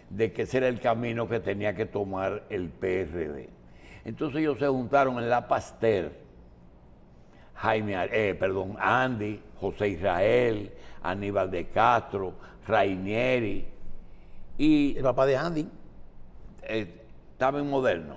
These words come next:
Speaker 2: Don Andrés, ¿no?
Speaker 1: Yo, yo creo que Andy estaba. El asunto es que ellos hicieron un partido, pero que también, eh, entre ellos había mucha competencia, eran muchos genios juntos.
Speaker 2: Sí.
Speaker 1: Cuando hay muchos genios juntos,
Speaker 2: No se
Speaker 1: hacen
Speaker 2: puede
Speaker 1: un
Speaker 2: avanzar, no se puede
Speaker 1: cortocircuito.
Speaker 2: avanzar.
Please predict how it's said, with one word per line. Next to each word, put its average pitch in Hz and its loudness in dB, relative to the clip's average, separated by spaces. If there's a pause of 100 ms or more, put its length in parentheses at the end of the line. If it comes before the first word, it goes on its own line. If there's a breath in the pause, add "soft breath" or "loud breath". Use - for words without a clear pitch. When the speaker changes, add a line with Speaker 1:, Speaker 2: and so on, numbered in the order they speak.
Speaker 2:
Don 135 -6
Andrés, 131 -4 (100)
¿no? - -10
Speaker 1:
Yo, 135 -2
yo 165 0
creo 156 -4
que 139 0
Andy 135 2
estaba. 87 0 (300 loud breath)
El 139 0
asunto 165 2
es 127 -4
que 143 0
ellos 143 2
hicieron 127 0
un 123 -6
partido, 113 -2
pero 143 0
que 143 0
también, 135 0 (960 soft breath)
eh, 101 -4
entre 123 0
ellos 131 4
había 120 2
mucha 120 -4
competencia, 107 -2
eran 117 0
muchos 117 0
genios 117 0
juntos. 104 -4 (160)
Speaker 2:
Sí. 101 -10
Speaker 1:
Cuando 98 -2
hay 107 2
muchos 117 0
genios 110 0
juntos, 101 -4 (220 loud breath)
Speaker 2:
No 147 -4
se - 2
Speaker 1:
hacen 104 2
Speaker 2:
puede 147 6
Speaker 1:
un 147 6
Speaker 2:
avanzar, - -
no 113 2
se - -8
puede 110 2
Speaker 1:
cortocircuito. 139 0
Speaker 2:
avanzar. 127 4